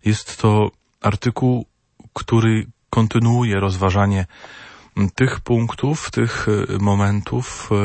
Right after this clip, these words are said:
e, fragmentów katechizmu Kościoła katolickiego, które odnoszą się do wyznania wiary chrześcijańskiej. I wczoraj rozpoczęliśmy rozważanie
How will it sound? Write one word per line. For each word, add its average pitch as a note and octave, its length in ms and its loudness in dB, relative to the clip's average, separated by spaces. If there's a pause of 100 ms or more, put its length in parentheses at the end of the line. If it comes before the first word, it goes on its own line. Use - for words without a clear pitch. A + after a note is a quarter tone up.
(220)
e, F#2+ 40 -2
fragmentów G#2 680 0
katechizmu F#2+ 540 0
Kościoła G2 420 0
katolickiego, F#2+ 760 -2 (720)
które D3+ 220 2
odnoszą C#3+ 380 2
się B2+ 180 0
do A#2 420 2 (120)
wyznania G#2 600 2
wiary F#2+ 340 0 (460)
chrześcijańskiej. G2 1040 2 (840)
I D#3 140 4
wczoraj A2+ 580 2
rozpoczęliśmy G2 840 0 (100)
rozważanie G2 800 2